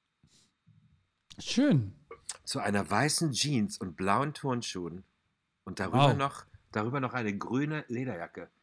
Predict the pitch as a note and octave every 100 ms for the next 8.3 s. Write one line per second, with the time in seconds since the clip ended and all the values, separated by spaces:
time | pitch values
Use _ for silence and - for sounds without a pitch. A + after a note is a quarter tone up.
0 | _ _ - C3 - C#3+ C3+ C3 B2+ G#2
1 | E2+ D#3 A#2 B2 - E3 - C#3+ - D#3+
2 | - B2 G#2 B2 - A2 - - - _
3 | _ _ _ _ _ _ _ _ _ _
4 | _ _ B2+ A#2 - A#2 A2+ A2+ A#2 A#2+
5 | - B2+ A#2 A2 - C3 D#3+ F3+ F3 D3+
6 | D#3 C#3+ C#3 D3+ C#3+ D3+ F3+ G#2+ G2+ B2+
7 | G3 B2+ E3 E3+ E3 F#2+ F2+ - D3+ D3+
8 | F3+ B2 A#2+